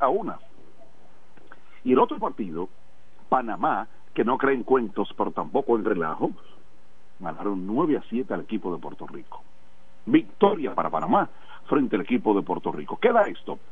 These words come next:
Sencillo. Panamá con cuatro y cero, Venezuela tres y uno. Cari, tráeme la, la N B A. Venezuela con tres y uno, Puerto Rico con tres ganados, dos perdidos,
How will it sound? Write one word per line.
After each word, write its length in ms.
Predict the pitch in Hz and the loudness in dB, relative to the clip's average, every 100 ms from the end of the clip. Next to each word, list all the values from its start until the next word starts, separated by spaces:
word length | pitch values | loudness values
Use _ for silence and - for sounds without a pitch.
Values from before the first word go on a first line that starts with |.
| - - | -10 2
Sencillo. 520 | 120 - 135 101 - - - - - - - - - - - - - | 2 4 2 -2 -4 -10 -10 -10 -10 -10 -10 -10 -10 -10 -10 -10 -4
Panamá 320 | - 110 110 135 | 0 2 4 4
con 160 | 117 | 2
cuatro 320 | 98 117 - | 4 2 2
y 60 | 147 | 2
cero, 300 | 160 123 160 - - - - - - | 6 6 4 -2 -8 -10 -10 -10 0
Venezuela 540 | 95 107 107 123 127 120 | 4 4 4 4 4 4
tres 180 | 123 - | 0 4
y 80 | 160 | 8
uno. 320 | 175 117 131 - - | 8 6 -2 -6 0
Cari, 220 | 143 139 | 2 4
tráeme 260 | 123 127 139 | 6 6 6
la, 160 | 120 | 4
la 100 | 104 | 4
N 120 | 104 95 | 2 0
B 120 | 92 | 0
A. 80 | 98 - - - - - - - - - | -2 -8 -10 -10 -10 -10 -10 -10 -10 -4
Venezuela 420 | 110 113 117 131 | 2 2 6 6
con 160 | 120 120 | 6 2
tres 180 | 127 135 - | 4 2 6
y 100 | 151 | 8
uno, 280 | 139 107 - - - | 8 6 -2 -8 -2
Puerto 360 | - 143 - 135 | 6 6 8 4
Rico 480 | 113 208 - 110 - - - | 4 2 2 2 2 -2 4
con 220 | 117 101 | 6 6
tres 280 | 147 165 - | 2 0 2
ganados, 360 | 135 143 165 | 4 4 2
dos 160 | 113 127 | -2 0
perdidos, 520 | 156 120 110 82 98 | 2 2 0 -2 -4